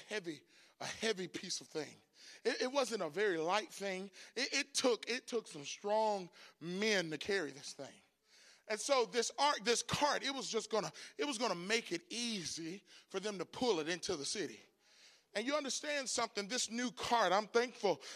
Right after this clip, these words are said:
I'm thankful that we can change methods. I'm not against changing methods, but, but I don't wanna change the message. And this is, this is what we've gotta understand tonight. God said,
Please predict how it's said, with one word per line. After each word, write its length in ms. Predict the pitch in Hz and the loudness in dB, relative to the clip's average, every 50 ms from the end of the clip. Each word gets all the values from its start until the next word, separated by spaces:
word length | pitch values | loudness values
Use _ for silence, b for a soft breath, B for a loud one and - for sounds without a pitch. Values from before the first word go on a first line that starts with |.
| B B | B B
I'm 120 | 240 262 - | 0 0 2
thankful 420 | - 262 262 269 - - 226 220 | 4 4 4 4 2 2 2 2
that 180 | 185 214 208 - | 4 4 0 0
we 120 | 202 226 | -2 -4
can 240 | 196 - 202 190 175 | -4 -4 -6 -4 0
change 440 | - - 214 208 208 190 160 135 147 | 2 2 4 4 2 0 0 -4 0
methods. 500 | 156 175 214 226 220 - 156 143 - - | 4 6 6 6 6 2 -2 0 2 2
I'm 180 | 170 190 220 226 | 2 2 2 2
not 180 | 220 190 - - | 0 0 0 -2
against 400 | 143 139 139 196 208 180 - - B B B B B B | -6 -2 0 2 2 2 0 -4 B B B B B B
changing 500 | - - 226 208 160 143 156 151 147 165 | 4 4 4 4 0 0 -2 0 2 6
methods, 420 | 208 226 226 - 165 147 - - | 6 6 6 4 2 2 2 0
but, 240 | - - 180 160 - B B B B B | 0 2 2 2 0 B B B B B
but 100 | - 190 | 4 6
I 140 | 208 214 226 | 6 8 8
don't 160 | 233 220 226 202 | 8 6 6 4
wanna 160 | 190 180 160 | 4 4 6
change 380 | - 185 180 180 165 147 - - | 6 6 6 6 4 2 2 2
the 100 | 156 160 | 2 4
message. 640 | 180 226 233 196 - - - 127 - - - - - - - - - - - - - - - - - - - - B B 208 B | 6 8 8 8 8 6 6 4 2 0 -2 -2 -2 -6 -18 -20 -20 -20 -20 -20 -20 -20 -20 -20 -20 -18 -12 -8 B B 0 B
And 160 | - 208 220 208 | 6 6 8 8
this 220 | 277 285 - - | 8 8 10 8
is, 160 | 277 233 - | 8 8 6
this 340 | - 196 175 226 262 - - | 4 4 6 6 6 8 8
is 140 | 254 220 196 | 6 8 8
what 180 | 233 247 247 | 6 6 6
we've 160 | 233 247 247 180 | 6 4 6 8
gotta 220 | 240 233 220 220 | 8 8 10 8
understand 640 | 233 233 202 190 - - - 262 285 285 247 165 - B B B B B B | 8 8 8 8 8 8 8 10 10 10 8 6 4 B B B B B B
tonight. 400 | - - - 208 190 190 233 254 185 | 6 6 8 8 8 8 8 8 8
God 240 | 170 220 247 277 - | 8 8 8 8 8
said, 280 | - - 214 220 175 | 8 8 8 8 6